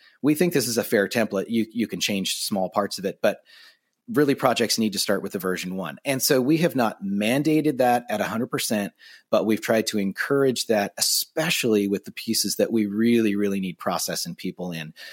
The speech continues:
uh, and, and also tried to say, you know what, it's flexible enough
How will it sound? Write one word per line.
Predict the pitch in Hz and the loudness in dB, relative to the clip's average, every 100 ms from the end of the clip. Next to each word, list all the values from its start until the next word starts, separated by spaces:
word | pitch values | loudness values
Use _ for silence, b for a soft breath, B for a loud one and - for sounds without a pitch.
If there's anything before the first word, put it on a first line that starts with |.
| B - | B -8
uh, | 98 92 92 - | -2 -2 -2 -2
and, | 107 - - | -6 -6 -2
and | 139 | 2
also | 190 220 | 2 2
tried | - 143 123 | 2 0 0
to | |
say, | - 127 | 0 0
you | 127 | 2
know | 135 | 2
what, | 131 | 0
it's | 120 | -2
flexible | - 196 233 - 202 107 | -2 -2 -2 0 0 0
enough | 92 90 95 | -2 -4 -6